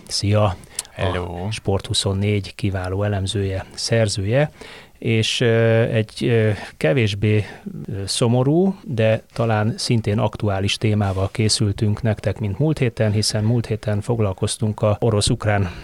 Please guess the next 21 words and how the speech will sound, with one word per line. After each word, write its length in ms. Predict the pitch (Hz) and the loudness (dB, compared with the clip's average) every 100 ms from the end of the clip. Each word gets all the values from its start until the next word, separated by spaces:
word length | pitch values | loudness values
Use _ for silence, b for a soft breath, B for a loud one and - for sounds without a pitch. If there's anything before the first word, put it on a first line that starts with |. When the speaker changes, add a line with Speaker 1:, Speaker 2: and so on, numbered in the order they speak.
| B - | B -4
Speaker 1:
háború 600 | 123 110 104 104 104 90 B | 0 2 2 2 2 0 B
sportra 580 | - - 113 107 - 104 | -12 -2 0 0 -2 -2
mért 260 | 107 101 | 0 -2
hatásával, 960 | - 110 - 104 - - 107 113 135 156 - | -4 -4 -4 -4 -4 -4 -4 -2 0 -2 -2
de 320 | 117 117 117 | 0 2 4
most 300 | 117 117 - | 4 0 0
egy 100 | 113 | -2
szintén 360 | - 113 98 95 | 0 0 0 -4
aktuális 540 | 92 - 92 92 92 | -4 -4 -6 -4 -4
témával 400 | - 101 95 95 | -2 -2 -2 -6
fogunk 280 | - 101 90 | -6 -4 -4
foglalkozni, 680 | 120 139 147 - 135 117 113 | -2 2 0 2 0 2 2
mégpedig 520 | 104 - 104 101 101 | 0 -2 -6 -4 0
a 200 | 101 95 B B B B - | 0 -2 B B B B -6
Barcelona 840 | 90 98 87 - 92 90 92 87 - - | -2 -2 -2 -4 -4 -4 -4 -6 -10 -6
jelenével, 880 | 95 98 107 131 139 147 156 160 - - | -4 -2 0 0 2 2 2 0 -2 -6
közelmúltjával 1000 | - 104 104 98 98 98 - 104 98 98 | -2 0 2 0 0 -2 -2 -4 -2 -2
és 180 | 98 - | -2 -2
kicsit 460 | - 120 101 - - | -2 -2 -2 -4 -6
régebb 500 | - 104 98 98 95 | -2 0 0 -2 -2
múltjával, 680 | 123 151 165 151 143 135 | -2 -2 -2 0 2 2